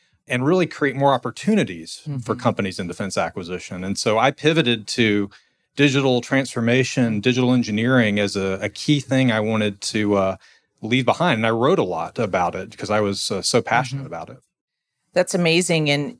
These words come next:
Speaker 2: it's one thing to have a vision. It's another thing to get the entire Air Force as well as primes on board. How exactly did you, what were some of the things that allowed you to change that many organizations and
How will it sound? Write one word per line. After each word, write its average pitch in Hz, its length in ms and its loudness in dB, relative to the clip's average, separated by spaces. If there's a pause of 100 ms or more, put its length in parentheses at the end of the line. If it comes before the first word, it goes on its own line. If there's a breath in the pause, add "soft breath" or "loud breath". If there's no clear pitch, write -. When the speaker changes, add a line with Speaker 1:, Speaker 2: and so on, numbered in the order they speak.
Speaker 2:
it's 175 220 -2
one 220 260 2
thing 247 220 2
to 196 100 2
have 160 240 2
a 139 100 2
vision. 139 520 2
It's 127 180 0
another 139 420 2
thing 135 440 0
to 139 120 -2
get 131 260 4
the 123 120 0
entire 127 960 0
Air 139 240 2
Force 139 500 0
as 147 200 -4
well 143 180 4
as 113 140 0
primes 131 600 0
on 123 220 2
board. 127 480 2
How 285 320 2
exactly 190 640 2
did 151 300 0
you, 143 500 0
what 226 220 0
were 214 100 2
some 196 240 0
of 175 80 2
the 156 140 4
things 151 400 -2
that 139 160 4
allowed 131 640 2
you 131 220 -4
to 139 180 -6
change 139 680 -2
that 143 200 4
many 147 320 2
organizations 135 1040 2
and 131 120 -2